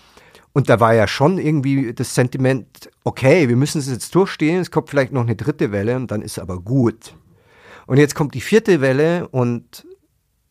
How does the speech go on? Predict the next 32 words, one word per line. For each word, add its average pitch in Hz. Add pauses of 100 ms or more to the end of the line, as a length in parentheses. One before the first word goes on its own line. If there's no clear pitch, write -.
(420)
wir 123
wollen 151
ja 139
hier 143
nicht -
sitzen 160
und 156
jetzt 127
wieder 139
diese 123
ganze 131
Impfdebatte 139
und 131
so 117
weiter 120
aufkochen. 131 (600)
Aber 160 (120)
ganz 135
klar 120
ist, - (480)
die, 190
die 135
da 123
jetzt 127
liegen, 95 (800)
zum -
überwiegenden 156
Teil 104 (300)
müssen 131
dort 101
nicht 90
liegen. 82